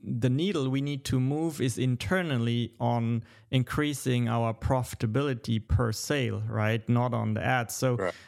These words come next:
Speaker 1: uh, but yeah, that's where I would go next, is really drill down on the benchmarking per industry, per platform,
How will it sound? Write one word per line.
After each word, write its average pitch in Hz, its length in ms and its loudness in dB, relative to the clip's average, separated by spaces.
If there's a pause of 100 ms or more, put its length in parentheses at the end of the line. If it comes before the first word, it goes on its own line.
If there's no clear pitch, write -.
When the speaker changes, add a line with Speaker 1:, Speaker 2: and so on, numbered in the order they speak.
(140)
Speaker 1:
uh, 123 160 2
but 123 260 0
yeah, 143 180 4
that's 151 300 -2
where 151 220 4
I 143 40 2
would 139 280 -2
go 139 220 2
next, 139 400 -2
is 120 200 0
really 147 540 0
drill 131 400 0
down 139 540 0 (340)
on 135 120 4
the 123 100 2
benchmarking 120 1040 0 (240)
per 135 240 10
industry, 123 480 0
per 120 240 0
platform, 113 720 0